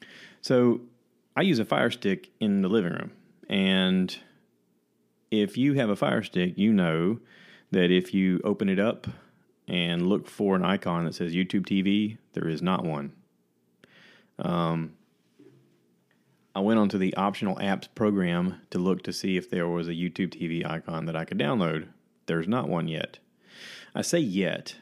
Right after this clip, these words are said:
because as long as YouTube's been around, they didn't get an icon until this year, which is weird.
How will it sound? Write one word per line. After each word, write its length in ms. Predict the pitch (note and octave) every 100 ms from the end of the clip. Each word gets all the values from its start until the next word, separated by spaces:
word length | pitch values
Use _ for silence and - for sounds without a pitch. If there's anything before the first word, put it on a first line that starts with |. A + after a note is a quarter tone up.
| _ _ _ -
because 720 | G#2 G#2 F#2+ F#2 F2 - - _ - _ -
as 160 | F#2
long 240 | F#2 C#3+ D3
as 80 | G#2+
YouTube's 320 | B2+ C3 A#2
been 140 | A#2+
around, 540 | B2 A2+ F2 E2+ G2 - _ _ -
they 120 | G#2
didn't 200 | C#3 B2
get 140 | A#2 G#2+
an 100 | G2
icon 420 | A#2+ B2 F#2 F2
until 220 | F2+ G2
this 200 | E2+ E2+
year, 320 | G2 D2 D2 - _ _ _ _ _ _ _ _ _ _ _ _ -
which 180 | G2 G2
is 140 | F2
weird. 460 | D#2+ F2+ D2+ C#2+